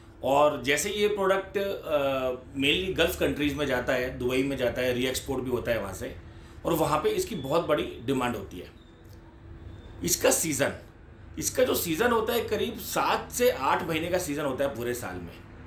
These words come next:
Mainly ये महाराष्ट्र में होता है सबसे बड़ी quantity में, और गुजरात में भी कुछ जगह पे होता है, कच्छ वगैरह में। तो ये इसका ओरिजिन है। ज़्यादातर जो पैक house है वो महाराष्ट्र में है,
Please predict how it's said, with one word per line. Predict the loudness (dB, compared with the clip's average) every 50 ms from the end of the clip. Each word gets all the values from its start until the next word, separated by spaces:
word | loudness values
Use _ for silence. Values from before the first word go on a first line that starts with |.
| -18 -18 -16 -16 -18 -16 -16 -8 -2
Mainly | 2 2 4 4
ये | 4 4
महाराष्ट्र | 4 2 2 4 2 2 0 0 -2 -2
में | 0 2 2
होता | 2 2 2 0 0
है | 0 0 -2 -2 -4 -10
सबसे | -8 -8 -8 -4 -4 -4
बड़ी | -2 -2 -2 -2
quantity | -2 -2 -4 -4 -4 -4 -4 -4
में, | -4 -2 -2
और | -2 -2 -2 -2
गुजरात | -2 -2 0 2 2 2 0
में | 0 -4 -2 -2
भी | -4
कुछ | -4 -4 -6
जगह | -2 -2 -2 -2 -2
पे | -4 -4 -6
होता | -6 -6 -6 -8 -10
है, | -12 -12 -10 -8
कच्छ | -8 -6 -6 -6 -8
वगैरह | -6 -8 -8 -10 -10 -12
में। | -14 -16 -18 -20 -20 -20 -20 -20 -20 -20 -20 -20 -20 -20 -20 -18 -6 0
तो | 2
ये | 4 4 4
इसका | 2 2 2 2
ओरिजिन | 2 2 0 -4 -4 -6 -6
है। | -8 -10 -16 -20 -20 -20 -20 -20 -20 -20 -20 -20 -20 -20 -20 -20 -20 -20 -20 -20 -20 -18 -16 -14 -10
ज़्यादातर | -2 2 4 4 4 4 4 2 2 0 0
जो | 2 2 2
पैक | 2 2 -2 -2 0 2
house | 2 2 4 2
है | 2 2
वो | 0 0
महाराष्ट्र | -2 0 -2 -2 -2 -2 -2 -2 0
में | 0 0
है, | -2 -2 -6 -8